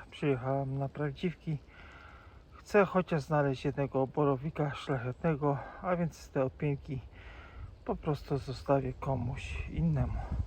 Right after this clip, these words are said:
Dużo liści. No i to jest chyba mój jedyny borowik w dniu dzisiejszym. Być może pierwszy i ostatni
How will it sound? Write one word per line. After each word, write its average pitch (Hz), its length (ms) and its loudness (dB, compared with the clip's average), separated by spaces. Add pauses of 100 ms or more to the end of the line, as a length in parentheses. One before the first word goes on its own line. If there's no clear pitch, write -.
(1900)
Dużo 147 520 4
liści. 190 600 2 (2000)
No 165 380 8
i 147 240 0
to 151 260 6
jest 147 320 2
chyba 165 360 8
mój 160 280 4 (180)
jedyny 151 640 4 (140)
borowik 151 440 6 (560)
w - 180 -8
dniu 160 340 6
dzisiejszym. 165 520 4 (960)
Być 139 300 -8
może 139 300 -2
pierwszy 139 560 -2
i 131 100 0
ostatni 135 600 -2